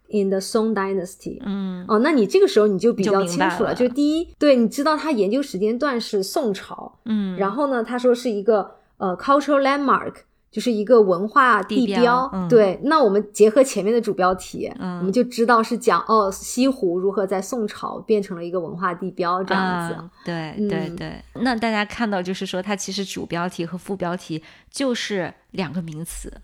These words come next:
Speaker 1: 啊。
Speaker 2: 对吧？虽然他们都是短语，
Speaker 1: 对。
Speaker 2: 一个是什么的兴起，
Speaker 1: 嗯。
Speaker 2: 对吧？一个是地标。<laughs>
Speaker 1: 对。然后那我这个就是还是刚才那本书嘛，就是打开看一下它的章节的标题。
Speaker 2: 嗯。
Speaker 1: 然后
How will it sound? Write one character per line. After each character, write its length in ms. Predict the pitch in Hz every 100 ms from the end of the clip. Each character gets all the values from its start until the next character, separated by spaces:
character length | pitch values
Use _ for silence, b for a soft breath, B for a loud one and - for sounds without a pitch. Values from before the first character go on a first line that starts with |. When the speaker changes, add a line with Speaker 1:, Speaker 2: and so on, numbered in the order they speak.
| -
Speaker 1:
啊。 560 | 202 185 175 165 165
Speaker 2:
对 80 | 160
吧？ 100 | 190
虽 120 | 180
然 100 | 247
他 100 | 247
们 100 | 262
都 140 | 240 262
是 100 | 240
短 320 | 190 160 185
语， 240 | 190 127 -
Speaker 1:
对。 340 | 233 208 185
Speaker 2:
一 40 | 185
个 80 | 202
是 180 | 196
什 160 | 190 185
么 100 | 165
的 120 | 202
兴 280 | 196 233 247
起， 380 | 240 - - - _
Speaker 1:
嗯。 140 | - 208
Speaker 2:
对 100 | 180
吧？ 100 | 156
一 60 |
个 80 | 165
是 80 | 185
地 180 | 180 180
标。 320 | 160 143 143 202
<laughs> 120 | 220
Speaker 1:
对。 520 | 220 233 208 170 - 185 -
然 240 | 190 185
后 340 | 202 220 208 -
那 280 | 269 254
我 260 | 220 190 170
这 220 | 165 254
个 240 | 214 196 - -
就 100 | 240
是 80 | 226
还 160 | 196
是 100 | 190
刚 200 | 247 269
才 120 | 269 233
那 80 |
本 140 | 247 180
书 320 | - 214 202
嘛， 180 | 202 180
就 120 | 208
是 180 | 208 202
打 220 | 202 -
开 240 | - 208
看 260 | 202 - 233
一 80 | 196
下 160 | 202
它 220 | 190 - 190
的 280 | 185 165 - b -
章 360 | 247 285 349
节 280 | 330 226 170
的 220 | 170 170
标 320 | - 175 175
题。 440 | 175 - - - - 240
Speaker 2:
嗯。 440 | 214 202 190 180 185
Speaker 1:
然 140 | 190
后 500 | 185 226 208 196 -